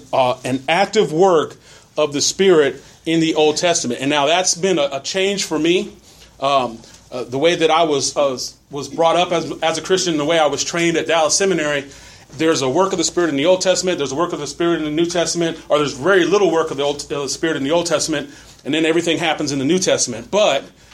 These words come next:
I think Grudem does a very good job. It, it convinced me, uh, so I'm a convinced person. Yes, it happened to me. Um, so yes, you can change that. There's, there's stuff that happens in the Old Testament that's attributed to the Spirit. If you read the passages,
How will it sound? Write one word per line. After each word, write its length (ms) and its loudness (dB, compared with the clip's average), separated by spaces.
I 80 -6
think 240 -4
Grudem 260 4
does 200 0
a 20 -6
very 220 0
good 160 0
job. 320 2
It, 160 -10
it 100 -6
convinced 420 0
me, 240 2
uh, 120 -4
so 160 0
I'm 160 0
a 40 -2
convinced 460 -2
person. 460 2
Yes, 320 0
it 80 -8
happened 260 0
to 60 0
me. 280 -2
Um, 320 -2
so 140 2
yes, 280 0
you 80 -10
can 240 -2
change 560 -2
that. 340 2
There's, 500 -2
there's 300 -4
stuff 300 -2
that 120 -6
happens 340 -2
in 40 -6
the 100 -2
Old 160 -2
Testament 420 -2
that's 160 -2
attributed 380 0
to 80 0
the 60 -2
Spirit. 280 2
If 80 -8
you 100 -6
read 240 0
the 80 4
passages, 720 -2